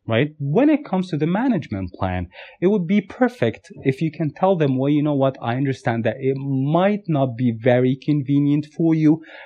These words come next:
and it's not something that you want to do, but we're gonna have to take a hold, right, from the extraneous exercise that you do and the strenuous exercise that you're doing,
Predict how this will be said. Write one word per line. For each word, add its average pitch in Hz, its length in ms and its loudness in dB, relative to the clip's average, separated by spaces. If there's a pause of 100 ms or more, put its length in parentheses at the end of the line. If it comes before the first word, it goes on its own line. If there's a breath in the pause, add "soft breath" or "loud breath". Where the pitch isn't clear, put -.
(120 loud breath)
and 101 200 -2
it's - 180 -4
not 120 120 -2
something 117 280 -6
that 117 240 0
you 113 60 0
want 135 380 0
to 185 100 -4
do, 147 420 -2
but 160 280 4 (280 soft breath)
we're 156 100 -2
gonna 190 160 2
have 190 180 -2
to 131 100 -4
take 131 280 0
a 120 120 -4
hold, 120 600 2 (180)
right, 113 340 2
from 113 420 0
the 110 140 0 (100)
extraneous 135 800 -2
exercise 113 600 -2
that 113 140 0
you 104 180 -2
do 175 240 4
and 104 100 2
the 101 40 0
strenuous 127 480 0
exercise 104 520 -2
that 104 140 0
you're 104 200 -2
doing, 127 380 2